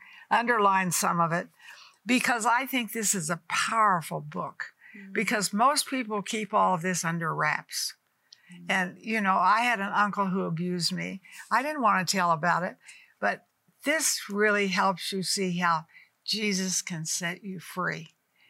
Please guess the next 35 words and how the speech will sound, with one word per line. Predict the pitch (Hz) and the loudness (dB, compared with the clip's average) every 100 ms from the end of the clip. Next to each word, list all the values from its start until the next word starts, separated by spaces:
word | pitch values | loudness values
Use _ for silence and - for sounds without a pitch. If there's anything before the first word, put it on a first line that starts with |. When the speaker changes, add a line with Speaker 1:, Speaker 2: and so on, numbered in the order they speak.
| 185 _ | _ _
Speaker 1:
You | 220 233 | -2 2
will | 190 185 | 2 4
love | 240 226 185 | 2 0 -4
the | |
book. | 165 175 165 | -2 -2 0
It'll | 185 | 0
be | 180 190 | 2 4
hard | 214 262 - | 4 4 0
for | 226 | -6
you | 220 | -4
to | 214 | -6
put | 190 233 | -4 -4
it | 190 180 | -4 -2
down, | 214 226 160 - - _ - | 2 2 2 -4 -20 _ -8
but | 190 285 254 - - _ - | 2 6 6 2 -8 _ -2
I | 226 254 | 0 2
know | 262 214 | 2 4
how | 208 190 | 4 4
I | 190 202 | 6 4
am | 185 165 | 4 0
with | 160 - | -6 -2
books. | 202 180 - - - - - - | -2 0 -4 -4 -6 -18 -20 -4
I | 190 226 240 | -2 0 2
like | 170 180 - | 2 0 -4
to | 214 | -12
give | 190 170 180 170 | -6 -6 -6 -2
books | 175 175 - | -2 -2 -4
as | 220 214 | -6 -8
gifts. | - 302 269 - - - _ _ - - - | -4 -4 0 2 2 -2 _ _ -20 -20 -8
So, | - - 220 190 175 _ _ - - | -2 2 4 2 -2 _ _ -18 -6
you | 233 | -2
know, | 220 208 214 _ _ _ - | 0 0 -4 _ _ _ -2
I | 208 220 | -2 -2
tell | - 262 277 | 0 2 2
you, | 208 214 | 0 -4